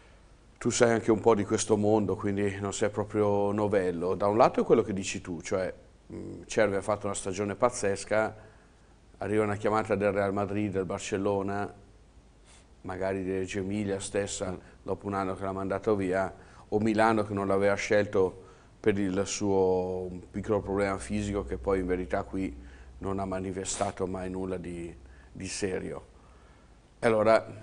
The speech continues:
Speaker 1: per un professionista non è mai facile dire di no a una cosa del genere. Dall'altro lato però bisogna anche dire che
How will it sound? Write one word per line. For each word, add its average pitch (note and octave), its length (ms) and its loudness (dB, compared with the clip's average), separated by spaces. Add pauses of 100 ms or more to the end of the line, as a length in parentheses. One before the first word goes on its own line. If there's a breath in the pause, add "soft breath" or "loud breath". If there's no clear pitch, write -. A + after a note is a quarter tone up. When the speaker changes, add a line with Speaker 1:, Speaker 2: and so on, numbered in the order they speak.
(540 loud breath)
Speaker 1:
per G2 140 -2
un G2+ 80 -2
professionista G2+ 680 -4
non G2 100 -2
è G2 60 -2
mai G2+ 140 0
facile G2 420 -2
dire G2+ 180 0
di F#2 140 -6
no F#2+ 100 -2
a G2 40 0
una F#2+ 120 -2
cosa F#2+ 260 -6
del F#2+ 100 -2
genere. E2+ 480 -8 (580 soft breath)
Dall'altro F#2+ 720 2
lato D3+ 340 10
però A#2+ 260 8
bisogna B2 380 2
anche A2+ 280 0
dire A#2+ 400 4
che G#2+ 480 2